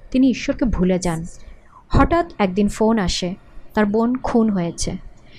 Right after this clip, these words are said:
রাগ ও হতাশায় সে মদ্যপান করতে থাকে। ধীরে ধীরে এটা তাকে আত্মহত্যার দিকে প্ররোচিত করে। সারাদিন মদ পান করে তিনি রাস্তায় গিয়ে ইচ্ছে করে শুয়ে থাকতেন,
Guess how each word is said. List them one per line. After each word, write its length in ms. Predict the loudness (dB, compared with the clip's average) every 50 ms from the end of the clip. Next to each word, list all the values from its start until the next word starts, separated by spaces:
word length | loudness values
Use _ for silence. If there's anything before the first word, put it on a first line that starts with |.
| -18 -18 -18 -10 0 4
রাগ 300 | 6 6 6 6 4 2
ও 60 | 0
হতাশায় 600 | 0 0 0 2 2 4 4 4 2 2 0 -2 -4
সে 180 | -2 2 2 2
মদ্যপান 540 | 2 2 0 0 0 0 2 2 2 2 2
করতে 300 | 0 -2 -2 0 -2 0
থাকে। 360 | 0 -2 -2 -4 -6 -10 -12 -12 -16 -20 -20 -20 -20 -20 -20 -20 -20 -20 -20 -8 0 4
ধীরে 240 | 6 6 6 4 4
ধীরে 360 | 2 0 0 0 0 -2 -2 -6 -12 -20 -20 -20 -16 -4 -2
এটা 220 | 0 2 2 2
তাকে 340 | 2 2 0 2 0 0 0 2 2
আত্মহত্যার 580 | 0 2 2 0 0 0 0 0 0 0 0
দিকে 180 | 0 0 -2 -4
প্ররোচিত 480 | -2 -2 -2 -2 -2 -2 -2 -4 -4
করে। 320 | -4 -4 -4 -4 -4 -4 -6 -8 -10 -12 -14 -16 -20 -20 -20 -20 -20 -20 _ _ -20 -20 -20 -20 -20 -20 -20 -20 -20 _ -20 -14 -4
সারাদিন 520 | 0 2 4 4 4 2 2 0 0 2
মদ 280 | 2 2 0 0 -2 -4 -10 -6 0
পান 280 | 4 4 6 6 4 4
করে 340 | 2 2 2 2 0 -2 -4 -8 -10 -12 -16 -14 -2 2
তিনি 320 | 4 4 4 4 2 -2 -6 -10 -12 -2 2
রাস্তায় 500 | 4 4 4 4 2 2 2 4 4 4
গিয়ে 260 | 2 2 0 0 0 0
ইচ্ছে 280 | -2 -2 0 0 0
করে 180 | 2 2 0 0
শুয়ে 240 | 0 2 2 2 2
থাকতেন, 540 | 2 0 -2 -2 -2 -2 -2 0 0 -2